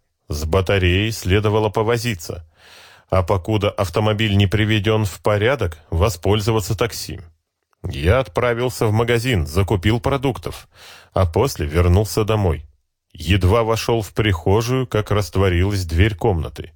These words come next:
Передо мной, в дымном свете, падающего из распахнутого окна, стояли двое молодцов,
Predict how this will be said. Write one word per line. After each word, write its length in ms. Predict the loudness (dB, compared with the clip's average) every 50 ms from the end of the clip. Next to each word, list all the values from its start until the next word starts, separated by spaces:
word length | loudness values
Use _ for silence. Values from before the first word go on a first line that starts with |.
| _ _ _ _ _ _ _ _ _ _ _ _
Передо 400 | 4 6 6 6 6 4 4 4
мной, 440 | 4 6 6 8 6 6 4 2 -2 -6 -12 -18 -18 -18 -18 -20 -14 _
в 180 | -10 -10 -6 -2
дымном 420 | 0 0 2 2 2 2 2 0
свете, 460 | -2 -2 0 0 0 0 0 0 -2
падающего 800 | -2 0 0 -2 0 0 -2 -2 -2 -4 -2 -2 0 2 2 2 2
из 120 | 2 2
распахнутого 880 | 0 0 -2 -2 -2 -2 -2 0 0 0 0 0 0 0 2 2 2 2
окна, 360 | 2 2 2 2 2 0 -4 _ _ _ _ _ _
стояли 720 | _ -12 -12 -8 -2 0 2 4 4 4 2 2 0 0
двое 420 | -2 -4 -2 0 0 2 2 2 2
молодцов, 600 | 2 2 2 0 0 -2 -2 -2 -2 -2 -2